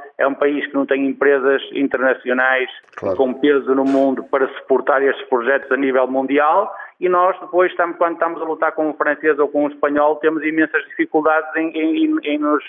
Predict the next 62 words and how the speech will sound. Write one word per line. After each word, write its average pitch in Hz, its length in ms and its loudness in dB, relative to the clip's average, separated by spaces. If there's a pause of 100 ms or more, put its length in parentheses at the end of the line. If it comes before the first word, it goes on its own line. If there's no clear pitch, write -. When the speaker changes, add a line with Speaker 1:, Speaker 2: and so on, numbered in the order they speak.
Speaker 1:
financiarmos 151 760 0
para 156 80 2
estarmos 156 360 -2
lá. 123 280 2 (320)
Porque 123 180 -12
o 131 60 -4
mundo 143 300 0
dos 113 120 -6
automóveis 120 640 0
e 131 60 -2
o - 20 -2
mundo 131 200 -4
da 120 60 4
alta 117 200 -2
competição 123 680 -2 (300)
é 139 100 2
um 135 60 4
mundo 139 340 -2
de 147 60 0
negócio 131 580 2 (180)
e 127 100 2
é 131 40 4
um 127 60 2
mundo 131 340 2
que, 127 540 4 (300)
que 123 240 4
o 131 180 4
que - 140 -2
o 131 60 2
país 139 420 -2
vale 135 240 2
em 131 80 -8
termos 131 320 -2
financeiros 123 640 0
é 135 80 4
muito 131 260 -8
importante 123 540 -4
para 123 180 2
nós 127 300 2 (140)
nos, 123 180 -8 (140)
no-, 117 500 -2
nos 117 220 -4
mantermos 127 500 0
lá. 107 240 2
Speaker 2:
Mas 131 140 2
isso 143 140 2
também 147 160 2
Speaker 1:
É. 143 40 2
Speaker 2:
dá 156 100 4
mais, 156 360 2
eh, 120 760 4
enfim, 127 180 0
dá 117 120 4
outro 123 240 2
reconhecimento 135 680 0
e 139 40 4
outro 127 180 2
valor 127 340 4
às 131 100 2
conquistas, 120 480 0
não 95 100 -6
é? 92 120 -6